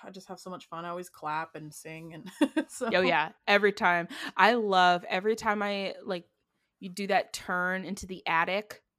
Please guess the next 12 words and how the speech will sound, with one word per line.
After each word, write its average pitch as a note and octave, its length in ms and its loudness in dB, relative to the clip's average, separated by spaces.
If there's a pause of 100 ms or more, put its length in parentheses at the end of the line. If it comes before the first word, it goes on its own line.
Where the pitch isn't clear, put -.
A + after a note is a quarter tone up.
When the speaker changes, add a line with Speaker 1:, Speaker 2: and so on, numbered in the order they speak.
(300)
Speaker 1:
Mm-hmm. G#3+ 340 -6 (120)
Speaker 2:
Uh, - 80 -8
yeah, E3 340 -6 (160)
that, E3+ 280 2 (240)
the G#3+ 200 -6
Speaker 1:
Yep. E3+ 140 4
Speaker 2:
attic F#3+ 240 2
scene A#3 720 -2 (240)
is F3 260 -6
my E3 300 -8
absolute F3 760 -2 (680)
favorite. D#3+ 920 -8